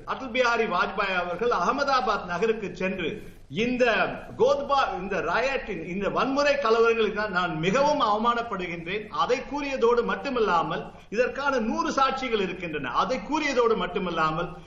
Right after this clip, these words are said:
இன்றைய நிலையில் நாம் ராஜதர்மத்தை இழந்து விட்டோம் என்ற நிலைப்பாட்டை எடுத்து, ராஜதர்மம் இல்லை என்று கு-,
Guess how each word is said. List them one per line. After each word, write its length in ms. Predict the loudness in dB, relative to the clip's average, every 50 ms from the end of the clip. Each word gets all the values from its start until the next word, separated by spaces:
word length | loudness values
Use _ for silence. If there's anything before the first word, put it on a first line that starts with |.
| -20 -20 _ -8
இன்றைய 440 | -4 -2 -2 0 4 4 4 4 4
நிலையில் 440 | 2 2 4 4 4 4 2 0 0
நாம் 360 | -2 -2 -2 -2 -2 0 2
ராஜதர்மத்தை 840 | 2 2 2 2 0 0 0 0 0 0 -4 -2 -2 -2 -2 0 0
இழந்து 380 | 2 2 2 2 0 -2 -2
விட்டோம் 460 | -2 -4 -2 2 2 4 4 4 2
என்ற 160 | 0 -2 -2 -2
நிலைப்பாட்டை 580 | 0 2 2 4 4 4 2 2 2 0 0
எடுத்து, 320 | 0 0 -2 -4 -4 -2 0
ராஜதர்மம் 720 | 2 2 2 2 2 4 2 2 2 2 0 -2 -2 -2
இல்லை 280 | -2 0 2 2 2 2
என்று 260 | 2 0 -2 -4 -6
கு-, 220 | -6 -6 -6 -8